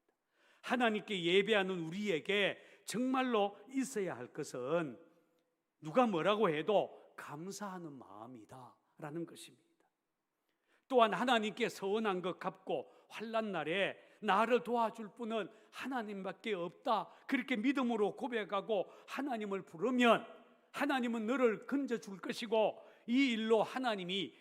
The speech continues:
영광을 받으실 것이다 라고 하셨습니다.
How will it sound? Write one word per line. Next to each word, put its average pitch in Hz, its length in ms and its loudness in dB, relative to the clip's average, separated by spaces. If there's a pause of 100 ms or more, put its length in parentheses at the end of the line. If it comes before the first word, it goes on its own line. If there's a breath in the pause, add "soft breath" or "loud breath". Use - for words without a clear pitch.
(140)
영광을 165 500 -2
받으실 180 480 -14
것이다 139 560 -14 (280 soft breath)
라고 127 400 -12 (100)
하셨습니다. 120 540 -18